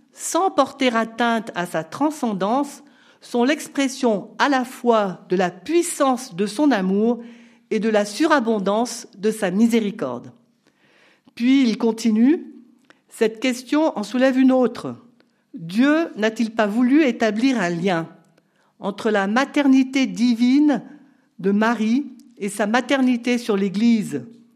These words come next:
De telles interrogations sont au cœur du débat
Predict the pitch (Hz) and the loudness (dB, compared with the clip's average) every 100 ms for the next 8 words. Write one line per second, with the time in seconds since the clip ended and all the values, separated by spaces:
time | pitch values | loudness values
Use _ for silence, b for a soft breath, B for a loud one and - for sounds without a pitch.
0 | _ _ _ _ _ _ 175 208 214 269 | _ _ _ _ _ _ -4 -4 0 0
1 | 294 277 240 240 233 220 220 220 269 285 | 0 0 0 0 0 2 0 -2 -2 0
2 | 277 - 202 208 202 240 247 254 254 247 | 0 -4 -6 -4 -2 0 2 2 -2 -4
3 | 175 175 208 190 214 220 208 | -6 -2 -2 0 0 0 -4